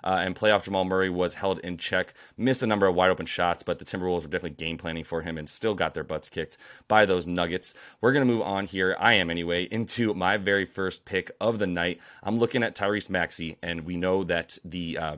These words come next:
the, t-, the seventy-sixers are gonna be without Joel Embiid in this one.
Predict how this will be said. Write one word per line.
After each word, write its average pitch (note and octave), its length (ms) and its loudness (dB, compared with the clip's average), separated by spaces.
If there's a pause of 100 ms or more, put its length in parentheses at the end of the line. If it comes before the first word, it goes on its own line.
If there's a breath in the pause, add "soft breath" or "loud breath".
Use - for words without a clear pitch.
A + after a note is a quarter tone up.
(120)
the, F2+ 120 -8
t-, - 220 -8
the - 120 -14
seventy-sixers F#2+ 560 -4
are E2+ 60 -8
gonna F#2 180 -4
be F#2 260 -8
without F#2 540 0 (640)
Joel G#2 400 6
Embiid F#2 460 -2 (340 loud breath)
in C3 200 6
this G2 200 0
one. F2+ 320 0